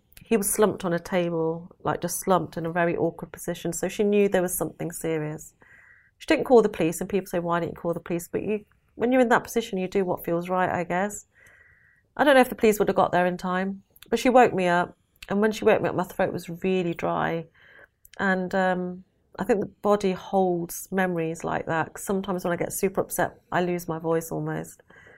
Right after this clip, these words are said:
And when I went to the kitchen to get a glass of water <laughs> like the one there, I,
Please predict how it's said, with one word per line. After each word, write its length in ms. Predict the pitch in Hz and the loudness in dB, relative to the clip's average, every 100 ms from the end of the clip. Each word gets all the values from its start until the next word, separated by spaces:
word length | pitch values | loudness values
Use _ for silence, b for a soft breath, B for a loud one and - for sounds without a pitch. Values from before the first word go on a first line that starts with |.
| b b | b b
And 80 | - | 2
when 100 | 214 | 6
I 40 | 220 | 6
went 160 | 190 | 6
to 60 | - | 2
the 60 | |
kitchen 320 | 190 202 - 170 | 0 0 -2 -4
to 80 | - | -4
get 180 | - | -6
a 20 | - | 0
glass 300 | 170 170 175 | 0 0 -6
of 60 | |
water 280 | 170 170 - | -6 -6 -6
<laughs> 40 | |
like 100 | 185 | -6
the 80 | 180 - | -6 -8
one 180 | - 180 | -6 -4
there, 240 | 185 180 | -4 0
I, 200 | 175 175 | 0 -2